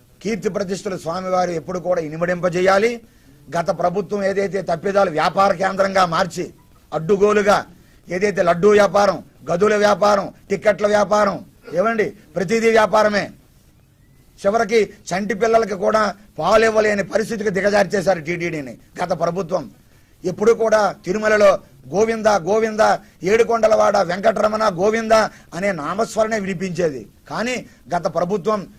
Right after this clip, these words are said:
క్యూ, క్యూ లైన్లో గొర్రెల మందల్లాగా తోసేసి, రోజులు రోజులు నిరీక్షింపజేసి,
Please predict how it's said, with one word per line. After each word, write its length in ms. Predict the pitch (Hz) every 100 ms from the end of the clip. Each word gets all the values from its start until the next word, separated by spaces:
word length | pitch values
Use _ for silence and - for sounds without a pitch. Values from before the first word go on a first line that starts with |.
| _ -
క్యూ, 220 | 190 208 190
క్యూ 280 | 175 160 214
లైన్లో 500 | 214 208 208 190 - _ _ -
గొర్రెల 260 | 147 208 233
మందల్లాగా 460 | 226 220 208 202 175
తోసేసి, 640 | 175 208 208 202 165 131 - _ _ _ _
రోజులు 420 | 131 190 233 226
రోజులు 340 | 190 196 233 214
నిరీక్షింపజేసి, 840 | 196 175 233 226 208 214 175 147